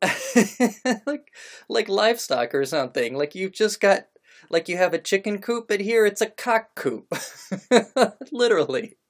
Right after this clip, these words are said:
Oh my God. Okay, so <laughs> he goes on. <laughs> He continues. "It is to be said that it is all done by devil's work and illusion,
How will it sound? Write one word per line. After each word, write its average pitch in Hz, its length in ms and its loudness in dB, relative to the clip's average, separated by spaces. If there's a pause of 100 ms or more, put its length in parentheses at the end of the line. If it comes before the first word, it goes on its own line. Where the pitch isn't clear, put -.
(1080)
Oh 233 320 4
my 208 120 4
God. 196 440 4 (500)
Okay, 156 560 2 (140)
so 180 760 2 (640)
<laughs> - 720 -20
he 170 180 -12
goes 175 280 4
on. 151 500 0 (580)
<laughs> 165 120 -8 (580)
He 139 240 -10
continues. 131 680 -6 (600)
"It 123 120 -10
is 139 180 -10
to 156 80 -8
be 170 140 -8
said 160 500 2 (360)
that 135 380 2 (140)
it 147 140 -2
is 160 160 -4
all 190 300 2
done 180 280 0
by 165 140 4
devil's 160 440 0
work 120 340 -6 (140)
and 143 160 -4
illusion, 143 640 -6